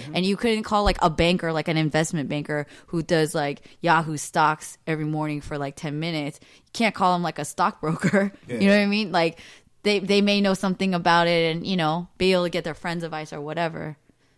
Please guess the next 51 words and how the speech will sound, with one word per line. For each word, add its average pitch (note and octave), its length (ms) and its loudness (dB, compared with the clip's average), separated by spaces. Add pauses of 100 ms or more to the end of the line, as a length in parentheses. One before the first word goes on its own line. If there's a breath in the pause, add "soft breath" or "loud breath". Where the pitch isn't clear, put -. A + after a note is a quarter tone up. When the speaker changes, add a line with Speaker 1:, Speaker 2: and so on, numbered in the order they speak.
Speaker 1:
But G3 160 2
it's G3 160 -4
kinda A#3+ 180 0
the G3 80 0
same F3+ 220 -4
thing. G3 240 -8
Like, D#3 320 -10
go G3 160 -4
all E3+ 240 -2
in E3 340 -6
and D3 180 -14
do E3 200 -4
it. D3+ 260 -6 (1000 soft breath)
Or, - 140 -12
y-, D#3 220 -14 (340)
like, D#3+ 160 -6
I D3+ 140 -2
wouldn't, F#3 240 -6 (260)
I'm E3+ 140 -8
not F#3+ 180 -6
a, F3+ 140 -10
you C3+ 160 -10
know, C#3 260 -10 (540 soft breath)
I'm D#3+ 80 -18
not D3+ 60 -2
Speaker 2:
By D#3+ 40 2
Speaker 1:
a - 40 2
Speaker 2:
the D#3+ 60 4
Speaker 1:
social D#3+ 280 -4
media E3 260 -6
guru D#3 320 -6
just D#3+ 180 -8
'cause D#3 120 -12
I D#3 60 -8
use D#3 260 -6
<laughs> D#3+ 120 -8
Instagram - 680 -2
every A#3 200 -6
once - 240 -6
in A#2+ 80 -12
a D#3 60 -10
while. C#3+ 100 -8
Speaker 2:
By D3 120 8
the C#3+ 100 8
way, C#3 140 10
I A#2+ 60 8
just A#2+ 180 0
wanna A2+ 180 2
say G#2+ 380 0
that, F#2+ 280 -8
um, F#2+ 460 -12